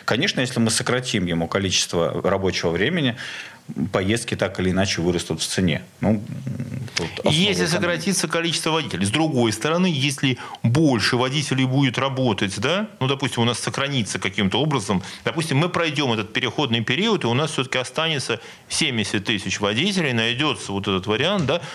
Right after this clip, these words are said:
Speaker 2: то, по идее, э, количество предложений не должно сильно сократиться.
Speaker 1: А для этого мы опять должны вернуться. А пойдут ли эти пятьдесят, ну, неважно, пятьдесят, тридцать тысяч человек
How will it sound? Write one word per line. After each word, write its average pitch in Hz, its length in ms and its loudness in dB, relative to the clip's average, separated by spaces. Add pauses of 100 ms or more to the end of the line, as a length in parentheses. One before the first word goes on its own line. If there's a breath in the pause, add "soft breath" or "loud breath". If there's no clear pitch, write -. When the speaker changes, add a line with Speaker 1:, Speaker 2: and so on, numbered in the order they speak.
(120)
Speaker 2:
то, 143 160 2
по 139 300 2
идее, 190 500 2
э, 127 400 2
количество 160 360 -2
предложений 139 720 2
не 160 180 4
должно 127 960 2
сильно 135 300 2
сократиться. 110 640 -2
Speaker 1:
А 101 200 -2
для 92 180 2
этого 120 260 2
мы 120 220 4
опять 104 300 0
должны 110 280 2
вернуться. 104 480 4
А - 120 -4
пойдут 101 380 0
ли 104 100 2
эти 98 260 -2 (440)
пятьдесят, 110 560 2
ну, 131 80 4
неважно, 165 380 2
пятьдесят, 131 520 0
тридцать 120 520 0
тысяч 107 260 2
человек 113 520 2